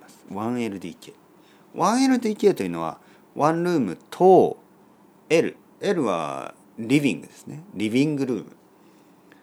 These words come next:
で、ダイニングキッチン。ディーケー。ダイニングキッチンですね。ワンエルディーケー。もしくはたまにワンディーケーもありますね。ワンディーケー。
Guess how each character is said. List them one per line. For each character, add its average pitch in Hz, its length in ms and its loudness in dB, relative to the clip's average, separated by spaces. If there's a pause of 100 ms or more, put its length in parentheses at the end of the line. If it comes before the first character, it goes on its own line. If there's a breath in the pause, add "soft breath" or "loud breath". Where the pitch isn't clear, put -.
(200 loud breath)
で、 156 300 -2
ダ 113 160 2
イ 113 60 0
ニ 104 100 -2
ン 95 80 -6
グ 90 60 -8
キ - 100 -8
ッ 82 80 -12
チ - 140 -14
ン。 - 40 -20 (240)
デ 107 120 -2
ィ 98 60 0
ー - 40 -8
ケ 92 180 -6
ー。 - 120 -12 (120)
ダ 95 140 -10
イ 92 40 -10
ニ 87 60 -12
ン 80 60 -12
グ 80 60 -16
キ - 120 -18
ッ - 40 -20
チ - 160 -20
ン - 20 -20 (260)
で - 80 -20
す - 160 -20
ね。 147 240 -12
ワ 101 140 -6
ン 104 180 -8
エ 92 120 -10
ル 82 100 -14
デ 80 100 -10
ィ 80 40 -8
ー - 100 -18
ケ - 160 -16 (1080)
ー。 - 40 -12
も 427 80 -6
し - 60 -10
く 392 100 0
は 120 80 0
た 127 120 -2
ま 175 120 0
に 180 260 -2
ワ 135 140 2
ン 214 160 -2
デ 208 80 -2
ィ 208 100 -2
ー 95 40 -10
ケ 156 200 2
ー - 20 -2
も 71 120 -8
あ 67 40 -6
り 57 60 -14
ま - 100 -16
す - 60 -20
ね。 - 140 -20
ワ 104 140 -2
ン 110 120 -2
デ 101 80 -4
ィ 95 60 -2
ー 82 40 -10
ケ - 140 -8
ー。 - 100 -10